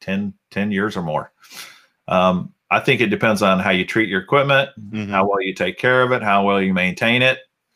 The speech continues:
Speaker 1: And, uh, and that being said, you can buy a hundred dollar reel, and if you take really good care of it, it's probably gonna last you a long time, depending upon who you buy it from.
Speaker 2: Yep.
Speaker 1: Um,
Speaker 2: It's, it's all, it's all about how you take care of your stuff.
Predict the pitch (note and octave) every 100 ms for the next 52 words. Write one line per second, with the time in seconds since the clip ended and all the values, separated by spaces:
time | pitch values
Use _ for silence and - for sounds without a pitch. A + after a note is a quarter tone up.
0 | _ _ _ _ _ _ - G2+ G2 G2
1 | F#2+ F#2+ F#2 F#2+ _ _ _ _ _ _
2 | _ _ _ _ _ _ - A#2 G#2+ G2
3 | A#2 C3 B2+ B2 - D3+ D3+ A2 C3+ C#3+
4 | A#2 C3+ B2+ B2 A2 A2 G#2+ G2+ B2+ A2+
5 | G2 G2 A#2 G#2 G#2+ G#2+ G#2+ G2 A2+ A#2+
6 | G2 G#2 G2 G#2+ A2 G#2+ G2+ F#2+ F#2+ -
7 | F#2 F#2+ F#2+ F#2+ G#2 G2 E2+ G2+ F#2+ F2+
8 | F#2+ F#2 F#2+ F#2 F2+ F#2+ F#2+ F2+ E2+ _
9 | _ _ F2+ G2+ _ _ _ _ G2 F#2
10 | F#2 F#2 _ _ - - _ _ _ _
11 | _ _ _ B2+ B2+ C#3+ C#3+ - C3+ C#3
12 | D#3 D#3 - A#2+ - A#2+ B2 A#2+ A#2 A2+
13 | A2+ A2 G#2+ - G2+ G#2 F#2 E2 - D2+
14 | -